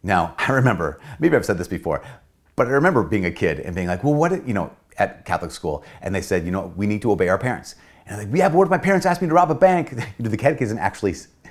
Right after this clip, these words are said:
specifies, "Don't do that." Here's what it says.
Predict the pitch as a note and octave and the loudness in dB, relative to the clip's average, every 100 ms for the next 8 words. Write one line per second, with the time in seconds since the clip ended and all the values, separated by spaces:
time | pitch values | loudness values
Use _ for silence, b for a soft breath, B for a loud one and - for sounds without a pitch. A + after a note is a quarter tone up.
0 | B - C3 A#2+ B2 B2+ D3+ D#3 B B | B -6 -2 0 2 2 2 0 B B
1 | B A2 A2 G2+ G2+ A2 C#3+ - B B | B 0 0 0 2 4 2 -2 B B
2 | B2 A2+ F#2 G2 D2+ | 2 2 2 0 -2